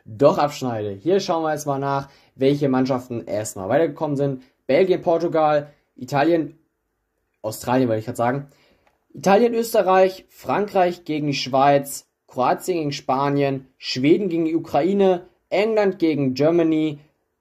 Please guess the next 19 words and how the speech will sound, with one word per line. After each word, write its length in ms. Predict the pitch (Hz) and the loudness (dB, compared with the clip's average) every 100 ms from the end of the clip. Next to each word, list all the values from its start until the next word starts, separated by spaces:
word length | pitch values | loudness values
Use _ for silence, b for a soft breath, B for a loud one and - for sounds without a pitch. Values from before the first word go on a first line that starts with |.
| _ | _
Niederlande 760 | 139 165 170 156 151 147 139 139 - | -4 4 4 4 2 4 4 0 -2
gegen 240 | 131 127 | 0 0
Tschechien 480 | 127 147 143 147 127 | 0 0 0 -2 -2
und 200 | 127 113 | -4 2
Wales 440 | 123 123 117 - | 4 4 2 -6
gegen 340 | 120 113 117 110 | -2 0 -2 2
Dänemark. 680 | 120 131 113 95 85 _ _ _ _ _ _ _ _ _ | 2 4 0 -4 -8 _ _ _ _ _ _ _ _ _
Schauen 140 | 156 | -2
wir 20 | 170 | 0
uns 100 | 151 | 0
mal 160 | 147 | 0
an. 80 | 120 | 2
Oh, 120 | 131 - _ - | 2 0 _ -8
Schweden 400 | - 143 208 202 | -4 2 2 4
gegen 220 | 185 208 | 0 0
Ukraine, 480 | 180 139 214 220 160 | -2 0 2 2 4
also, 240 | 180 170 139 b b b b b _ _ | 2 2 -6 b b b b b _ _
<laughs> 380 | 131 - - - | -12 -10 -10 0
also 380 | 156 160 160 | 2 4 4